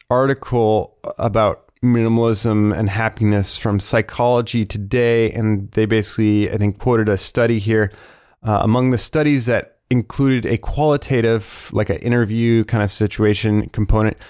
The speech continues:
more than eighty-five percent found a link between voluntary simplicity and well-being.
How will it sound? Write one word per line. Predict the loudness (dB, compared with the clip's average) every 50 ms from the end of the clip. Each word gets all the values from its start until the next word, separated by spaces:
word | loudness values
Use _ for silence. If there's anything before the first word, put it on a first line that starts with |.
| -20 -20 -20 _ _ _
more | -2 0 2 2 2
than | 2 0 0 -2 -2 -4 -4
eighty-five | -2 0 2 0 0 0 0 0 0 0 0 0
percent | 0 -2 0 2 2 2 2 0 -2
found | -4 -2 0 2 2 2
a | 2
link | 2 0 2 2 2 0 -2 -4 -10 -6 _
between | -4 -4 -4 -4 -2 0 2 2 2 0 0 -2
voluntary | -2 0 0 2 2 0 0 0 0 2 2 0
simplicity | 0 0 -2 -2 -2 0 0 0 0 0 0 -2 0 0 0 0 0 -2
and | -2 0 0 0 0 0
well-being. | 0 2 2 2 0 0 -4 -8 -6 -8 -8 -10